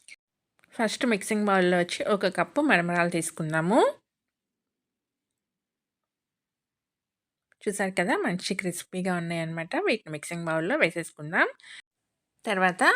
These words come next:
అర కప్ వచ్చేసి అటుకులు తీసుకున్నాము. ఇవి వచ్చేసి ముద్దటుకులండి. పలుచగా ఉన్న అటుకులు తీసుకోవద్దు, ముద్దటుకులు అయితే బాగుంటుంది రెసిపీకి.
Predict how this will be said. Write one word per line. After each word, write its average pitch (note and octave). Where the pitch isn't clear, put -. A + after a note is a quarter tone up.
అర F#3+
కప్ F#3+
వచ్చేసి F3+
అటుకులు F#3
తీసుకున్నాము. E3
ఇవి A3
వచ్చేసి G#3
ముద్దటుకులండి. F3
పలుచగా F#3+
ఉన్న F3+
అటుకులు G#3+
తీసుకోవద్దు, E3
ముద్దటుకులు E3
అయితే E3
బాగుంటుంది E3
రెసిపీకి. D#3+